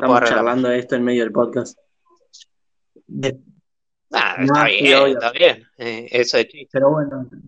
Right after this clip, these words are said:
Speaker 2: Eh,
Speaker 1: tengo que
Speaker 2: pero
Speaker 1: seguir con
Speaker 2: bueno.
Speaker 1: la lista.
Speaker 2: Eh, ¿ya hablaste?
Speaker 1: No, no, me faltan
Speaker 2: Sí, yo te diría que los digas así, así, porque tenemos un
Speaker 1: Después
Speaker 2: montonazo.
Speaker 1: Industry of Titan el catorce de abril, Dread Nautical el veintinueve de abril,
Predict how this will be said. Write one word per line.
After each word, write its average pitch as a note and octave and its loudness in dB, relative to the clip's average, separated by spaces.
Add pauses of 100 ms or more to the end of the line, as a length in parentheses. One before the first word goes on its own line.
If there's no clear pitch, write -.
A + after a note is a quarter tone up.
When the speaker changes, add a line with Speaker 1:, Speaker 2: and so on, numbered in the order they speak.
(120)
Speaker 2:
Eh, A#2+ 4
Speaker 1:
tengo C#3 0
que B2+ 4
Speaker 2:
pero A#2 6
Speaker 1:
seguir B2 6
con C3 -2
Speaker 2:
bueno. C#3 -8
Speaker 1:
la D#3+ -2
lista. - -10 (260)
Speaker 2:
Eh, A2+ 4
¿ya C3+ 0
hablaste? D3+ 0
Speaker 1:
No, C#3+ 2
no, C#3+ -2
me B2+ -4
faltan C3 -4 (640)
Speaker 2:
Sí, C#3 2
yo E3+ 4
te G3 -8
diría C#3+ -2
que C3+ 0
los B2 4
digas C3 0
así, D3 2
así, D3 2
porque - 0
tenemos B2 -2
un A#2 -2
Speaker 1:
Después A2 0
Speaker 2:
montonazo. C#3+ 2
Speaker 1:
Industry D3+ 0
of A#2 -6
Titan D3+ -2
el A#2 -8
catorce B2+ -2
de A#2 0
abril, C#3+ -2 (440)
Dread C#3 -2
Nautical D#3 0
el B2 -14
veintinueve B2 -8
de D#3 0
abril, D#3+ -2